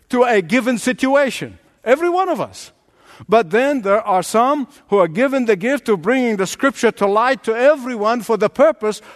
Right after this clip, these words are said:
of building up the body of Christ. Another example, we are all to show mercy.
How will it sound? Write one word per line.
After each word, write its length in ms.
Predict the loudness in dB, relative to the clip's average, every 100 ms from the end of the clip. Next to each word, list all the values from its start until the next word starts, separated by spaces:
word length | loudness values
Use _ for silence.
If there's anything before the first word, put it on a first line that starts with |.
| -2
of 380 | -2 -2 -10 0
building 500 | 4 4 2 -2 -4
up 220 | -4 -4
the 100 | -2
body 260 | 0 0 -2
of 160 | -4
Christ. 600 | -6 -6 -6 -16 -18 -20 -20 _ _ _ _ _ _ _ _ _ _
Another 360 | -4 0 0 0
example, 540 | 0 0 -2 -4 -12 -16 _ _ _ _ _ _
we 140 | 2
are 300 | 2 2 0 -2
all 540 | 2 4 4 2 -2 -4
to 160 | -8
show 240 | -4 -2 0
mercy. 520 | 0 -2 -4 -12